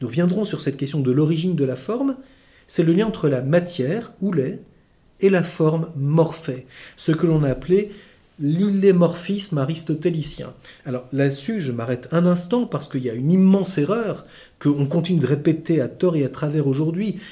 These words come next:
On nous dit que cette distinction de la forme et de la matière, euh, caractérise la métaphysique d'Aristote. Rien n'est plus faux. L'être en tant qu'être ne se divise pas en matière et forme.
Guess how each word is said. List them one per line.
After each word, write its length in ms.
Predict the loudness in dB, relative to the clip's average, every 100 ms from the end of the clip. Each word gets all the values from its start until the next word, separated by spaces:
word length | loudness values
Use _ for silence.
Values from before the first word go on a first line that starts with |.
| -14
On 120 | -2 0
nous 140 | 0
dit 240 | 0 0
que 100 | 0
cette 220 | 0 -2 -2
distinction 500 | -4 -2 -2 -2 0
de 80 |
la 120 | 2 0
forme 240 | 0 0
et 40 |
de 60 | 0
la 80 | 0
matière, 540 | -2 -4 -2 0 0 -2 -18 -20 -20 -14
euh, 140 | -12 -10 -2
caractérise 480 | 2 4 4 0 2
la 80 | 4
métaphysique 580 | 4 4 2 0 -2
d'Aristote. 540 | 2 2 2 -4 -6 -8 -18 -20
Rien 380 | -6 0 2 2
n'est 160 | 2 0
plus 180 | -2 -6
faux. 400 | 0 0 0 -6 -20 _ _ _ _ _ _ _ _ _ _ _ _ -14
L'être 600 | -6 4 8 8 6 0 0
en 120 | 0
tant 180 | 2 -2
qu'être 340 | 2 0 2
ne 60 | -2
se 120 | -2
divise 440 | -2 -2 -2 -4
pas 220 | -2 -2
en 100 | 0
matière 380 | 0 0 0 -2
et 80 | -2
forme. 460 | -6 -8 -8 -12